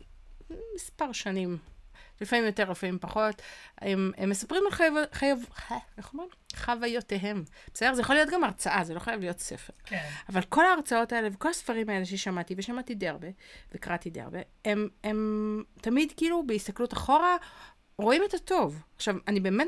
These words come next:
Speaker 1: מאמינה שהאנשים האלה רואים את הטוב איפה שהם נמצאים. אבל רגע, אני לא שם בכלל. אני עדיין פה בתוך כל הג'יפה וה-, והבוץ, ואני לא רוצה לראות, כאילו,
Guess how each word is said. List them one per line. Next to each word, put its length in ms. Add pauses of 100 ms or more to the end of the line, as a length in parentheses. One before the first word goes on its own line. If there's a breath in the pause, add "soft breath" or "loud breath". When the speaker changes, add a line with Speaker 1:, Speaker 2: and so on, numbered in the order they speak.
(100)
Speaker 1:
מאמינה 240
שהאנשים 460
האלה 120
רואים 240
את 120
הטוב 360 (320)
איפה 220
שהם 360
נמצאים. 520 (120)
אבל 280
רגע, 220 (160)
אני 160
לא 80
שם 320
בכלל. 420 (560 loud breath)
אני 140
עדיין 300
פה 140
בתוך 300
כל 160
הג'יפה 680
וה-, 300
והבוץ, 1080
ואני 220
לא 80
רוצה 280
לראות, 320 (440 loud breath)
כאילו, 260